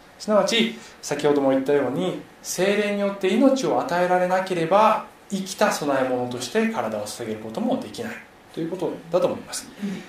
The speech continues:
Speaker 1: そして、私たちはこの捧げ物を捧げるのであって、えー、神様に、から受けるために礼拝に来る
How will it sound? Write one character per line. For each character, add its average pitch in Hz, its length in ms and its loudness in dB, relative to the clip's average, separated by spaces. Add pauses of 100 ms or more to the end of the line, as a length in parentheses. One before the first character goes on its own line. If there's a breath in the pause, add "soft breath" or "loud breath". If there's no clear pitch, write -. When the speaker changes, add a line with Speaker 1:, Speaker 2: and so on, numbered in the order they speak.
(100)
Speaker 1:
そ - 120 -6
し - 80 -4
て、 262 180 6
私 - 280 2
た 135 80 -4
ち - 120 0
は 220 160 6
こ 151 80 -2
の 160 80 0
捧 135 300 -2
げ 135 80 0
物 131 220 0
を 185 360 4 (500)
捧 - 440 -2
げ 151 120 4
る 147 100 2
の 135 100 0
で - 100 -6
あ - 60 -10
っ - 20 -14 (200)
て、 180 400 4 (560 loud breath)
え 107 460 -6 (320)
ー、 - 60 -12
神 220 180 4
様 170 300 2
に、 185 340 -2 (140)
か 175 100 2
ら - 300 2
受 165 120 -2
け 269 200 4
る 226 300 4 (1000)
た - 100 -2
め - 80 4
に 131 160 2
礼 120 120 -2
拝 113 260 -2
に - 80 -6 (340)
来 - 160 0
る 135 160 -2